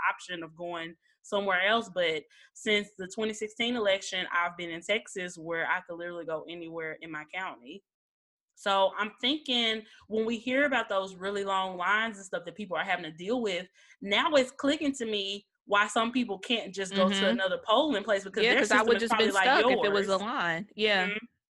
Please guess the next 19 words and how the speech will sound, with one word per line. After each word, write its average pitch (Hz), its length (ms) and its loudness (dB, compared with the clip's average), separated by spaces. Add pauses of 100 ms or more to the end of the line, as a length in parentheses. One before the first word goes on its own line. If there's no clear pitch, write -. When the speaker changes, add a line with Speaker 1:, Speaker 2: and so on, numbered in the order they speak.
(420)
Speaker 2:
Yeah, 190 320 4
I - 40 4
mean, 220 240 4
it's, 220 220 2
Speaker 1:
Wow. - 80 -6
Speaker 2:
I 208 120 4
do 226 520 0
love 190 320 2
that, 175 340 4
um, 165 500 0 (680)
in 180 160 0
Ohio 175 460 2
now, 165 340 2
like, 151 200 0
a - 60 -2
few 196 220 -8
years 165 500 -4 (260)
back, 156 500 0
uh, 147 240 0